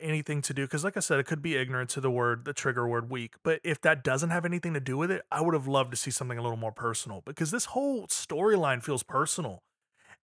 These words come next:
And, you know, and even if it's, you know, rooted in not realism, you know, it's rooted in story and, or anything, but, like, it's kinda like what Mick Foley says all the time, like, we as an audience always look for that moment where we go,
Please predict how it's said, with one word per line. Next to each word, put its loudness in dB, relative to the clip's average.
And, 4
you -2
know, 6
and 0
even 0
if 0
it's, 0
you -4
know, -2
rooted -2
in -2
not 4
realism, 0
you -2
know, 4
it's 2
rooted 4
in 2
story 4
and, 2
or 2
anything, -2
but, -4
like, 0
it's 0
kinda 0
like 2
what 0
Mick -4
Foley 4
says 0
all 4
the 2
time, 2
like, -2
we 2
as 2
an -4
audience 4
always 2
look 0
for -2
that 0
moment 0
where -4
we 0
go, -4